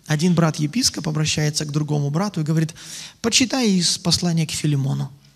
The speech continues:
А тот брат даже не шевелится, смотрит в глаза этому брату-служителю. Он говорит: «Ну,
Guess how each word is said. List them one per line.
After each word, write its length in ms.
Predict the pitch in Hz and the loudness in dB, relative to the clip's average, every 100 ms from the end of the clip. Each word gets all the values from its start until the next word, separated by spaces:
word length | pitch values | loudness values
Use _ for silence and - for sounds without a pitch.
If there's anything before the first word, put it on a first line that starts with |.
| _ _ _ - _ _ _ _ - | _ _ _ -20 _ _ _ _ -10
А 100 | 175 | -4
тот 160 | 170 | -2
брат 360 | 156 165 151 - | 4 4 4 -2
даже 360 | 165 208 240 226 | 0 0 2 2
не 120 | 220 | 2
шевелится, 580 | - 208 170 131 139 143 | 2 2 4 4 2 0
смотрит 420 | 139 139 165 208 | 0 2 2 0
в 60 | 190 | 0
глаза 420 | 202 185 196 202 - | 0 0 0 0 -2
этому 300 | 160 180 180 | 2 2 4
брату-служителю. 920 | 180 180 165 170 160 165 - 147 - - - - - - - - - - - | 2 2 0 0 0 0 0 -4 -6 -12 -14 -14 -16 -14 -14 -14 -16 -10 0
Он 140 | 208 | 4
говорит: 240 | 214 214 | 4 2
«Ну, 240 | 233 269 | -2 -2